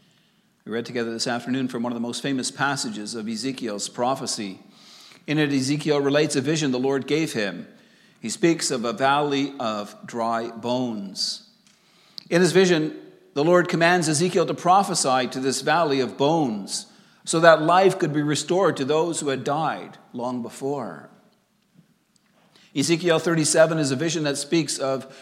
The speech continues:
renewal and life. There's one Hebrew word that's used ten times in the first fourteen verses.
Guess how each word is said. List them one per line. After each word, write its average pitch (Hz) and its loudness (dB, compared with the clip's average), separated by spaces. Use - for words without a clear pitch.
renewal 143 4
and 117 -4
life. 127 -2
There's 147 -2
one 185 4
Hebrew 185 4
word 156 4
that's 131 0
used 156 2
ten 175 -2
times 143 -4
in 127 -6
the 123 -6
first 147 -6
fourteen 156 -4
verses. 123 -2